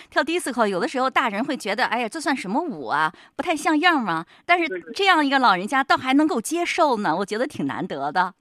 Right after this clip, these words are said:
Speaker 2: 他很宽容。
Speaker 1: 很宽容，对。你们在一起的时候，你看到他都在做什么呢？
Speaker 2: 呃，他可能还是，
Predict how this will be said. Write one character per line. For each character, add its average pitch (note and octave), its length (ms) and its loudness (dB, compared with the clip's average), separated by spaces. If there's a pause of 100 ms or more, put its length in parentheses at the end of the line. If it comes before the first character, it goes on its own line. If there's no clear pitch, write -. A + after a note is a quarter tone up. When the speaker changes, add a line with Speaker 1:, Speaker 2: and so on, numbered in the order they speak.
(160)
Speaker 2:
他 A#3 80 -10 (160)
很 D#3+ 320 -8
宽 E4 240 0
容。 F#3+ 220 -4 (360)
Speaker 1:
很 A#3 240 -6
宽 C#4 260 2
容， F#3 220 -2
对。 A3+ 260 -2 (200)
你 A3 80 0
们 B3+ 120 2
在 F#4+ 180 2
一 E4+ 60 -2
起 - 220 -8
的 D#3 100 -4
时 E3+ 160 -6
候， G3 220 2
你 F#3 100 -6
看 F4 220 -2
到 B3+ 100 4
他 D#4 160 -4
都 E4 120 -8
在 D4+ 160 -4
做 D4+ 220 -4
什 D3 200 -8
么 C3 100 -6
呢？ B3 420 -4 (400)
Speaker 2:
呃， F#3+ 240 -2
他 - 200 -2
可 F#3 220 -2
能 G#3 180 0
还 F3+ 220 -2
是， F#3+ 360 0